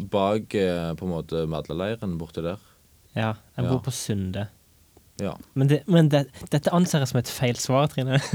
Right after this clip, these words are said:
Speaker 2: <laughs>
Speaker 1: Ja, men jeg er ikke så langt ifra som du var.
Speaker 2: Nei, det er sant det.
Speaker 1: <laughs>
Speaker 2: Det er sant det.
Speaker 1: Ja.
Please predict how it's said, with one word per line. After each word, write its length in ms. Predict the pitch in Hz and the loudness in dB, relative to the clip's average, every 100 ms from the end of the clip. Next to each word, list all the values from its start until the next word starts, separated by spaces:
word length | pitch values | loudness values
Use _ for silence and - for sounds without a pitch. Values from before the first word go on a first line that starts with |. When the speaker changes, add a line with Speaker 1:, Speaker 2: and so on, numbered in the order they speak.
| 147 156 | 0 0
Speaker 2:
<laughs> 380 | - 175 - - | 2 2 0 0
Speaker 1:
Ja, 140 | 85 | 0
men 100 | 95 | 2
jeg 160 | 98 101 | 2 2
er 80 | |
ikke 160 | 98 131 | 0 -2
så 400 | - - 127 120 | -4 -2 0 2
langt 300 | 110 92 92 | 2 0 -2
ifra 240 | 95 90 85 | -4 -2 -2
som 220 | 92 90 | -2 -2
du 180 | 90 95 | 0 -2
var. 220 | 76 53 - _ _ _ - | -2 -6 -10 _ _ _ -14
Speaker 2:
Nei, 160 | 95 | -12
det 100 | 98 | -10
er 80 | 104 | -8
sant 180 | 110 - | -10 -10
det. 140 | 113 240 226 330 320 381 | -6 -6 -4 -4 -2 -2
Speaker 1:
<laughs> 400 | 415 - - - | -4 -4 -12 -12
Speaker 2:
Det 100 | 135 | -8
er 80 | 113 | -6
sant 180 | 113 | -6
det. 140 | - - - _ | -8 -14 -20 _
Speaker 1:
Ja. 100 | - | -18